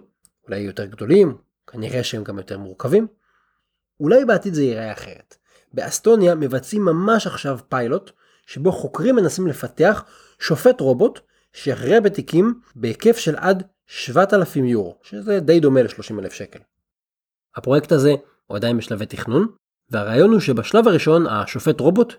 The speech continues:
יתמקד בסכסוכים חוזיים, זאת אומרת שני הצדדים יעלו מסמכים, השופט רובוט יקרא, יסרוק אותם, ויפסוק מי מהם צודק, זאת אומרת יקרא את החוזה ויגיד לטובת מי החוזה.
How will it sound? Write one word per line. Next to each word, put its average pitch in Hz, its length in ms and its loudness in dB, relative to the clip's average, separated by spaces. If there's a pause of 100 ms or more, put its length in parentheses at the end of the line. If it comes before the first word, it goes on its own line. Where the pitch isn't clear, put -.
(140)
יתמקד 135 480 -2
בסכסוכים - 580 -4
חוזיים, 113 500 0 (420)
זאת - 120 -10
אומרת 110 280 -2
שני 127 160 0
הצדדים 110 360 0
יעלו 98 260 -2
מסמכים, 240 640 0 (260)
השופט - 440 -6
רובוט 98 380 -6
יקרא, 135 400 0
יסרוק 156 400 -2
אותם, 240 200 4 (260)
ויפסוק 226 600 0
מי 160 120 0
מהם 135 240 2
צודק, 170 420 0 (480)
זאת - 100 -20
אומרת 98 260 -16
יקרא 113 260 -12
את 107 120 -12 (480)
החוזה 226 320 2
ויגיד 151 380 0 (440)
לטובת 123 400 -2
מי 127 140 2
החוזה. 95 320 -10